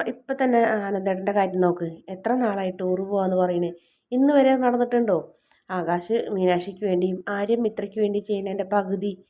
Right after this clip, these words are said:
വേണ്ട, പകുതി വേണ്ട, നൂറിൽ ഒരു ഭാഗം പോലും ആനന്ദേട്ടൻ എനിക്ക് വേണ്ടി ചെയ്യണില്ല,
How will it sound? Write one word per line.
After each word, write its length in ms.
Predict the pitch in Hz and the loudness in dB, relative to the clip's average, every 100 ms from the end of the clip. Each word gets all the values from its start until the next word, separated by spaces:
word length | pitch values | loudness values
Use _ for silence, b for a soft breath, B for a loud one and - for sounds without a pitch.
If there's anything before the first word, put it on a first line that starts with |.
| b b - | b b -2
വേണ്ട, 200 | 226 240 226 | 2 2 2
പകുതി 420 | 240 240 240 277 | 2 0 0 0
വേണ്ട, 280 | 285 262 208 185 - - _ _ | 2 2 2 -2 -4 -12 _ _
നൂറിൽ 500 | 196 202 220 240 254 254 | -10 -4 0 0 0 0
ഒരു 240 | 247 262 | 2 2
ഭാഗം 340 | 262 269 220 214 | 0 0 -2 -4
പോലും 240 | 208 214 202 | -4 -2 -2
ആനന്ദേട്ടൻ 420 | 185 175 180 190 | -2 0 0 -2
എനിക്ക് 220 | 190 190 | -4 -6
വേണ്ടി 180 | 190 185 | -6 -6
ചെയ്യണില്ല, 400 | 180 175 165 | -4 -4 -4